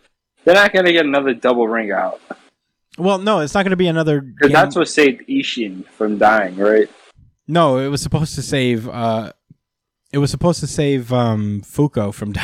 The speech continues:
Speaker 2: dying because it was just supposed to be, like, a giant ball of ice and not a full-ass meteorite.
Speaker 1: No, I'm saying with the battle tops, they say if, if you lose, you die.
Speaker 2: Oh,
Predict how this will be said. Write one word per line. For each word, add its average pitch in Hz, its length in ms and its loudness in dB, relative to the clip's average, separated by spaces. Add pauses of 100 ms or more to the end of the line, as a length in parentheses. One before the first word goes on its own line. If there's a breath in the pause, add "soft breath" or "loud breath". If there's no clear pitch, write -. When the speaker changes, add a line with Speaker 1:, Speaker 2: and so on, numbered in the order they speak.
Speaker 2:
dying 98 180 -6
because 107 520 -8 (280)
it 143 60 -4
was 151 160 0
just 165 160 -2
supposed 180 300 -4
to 170 40 -12
be, 165 140 2
like, 135 280 -4
a 120 100 -8
giant 117 680 -6
ball 113 340 -4
of 104 100 -6
ice 104 540 -10
and 101 120 -16
not 104 160 -12
a 104 60 -10
full-ass 107 600 -6
meteorite. 98 560 -10 (440 soft breath)
Speaker 1:
No, 139 400 8
I'm 151 140 -2
saying 143 340 -2
with 120 160 -6
the 123 100 -4
battle 131 360 2
tops, 110 400 -4
they 117 160 -6
say 123 200 -2
if, - 140 -4
if 120 220 -10
you 113 120 -2
lose, 110 640 0 (540)
you 101 100 -4
die. 107 420 4 (1600)
Speaker 2:
Oh, 107 400 -2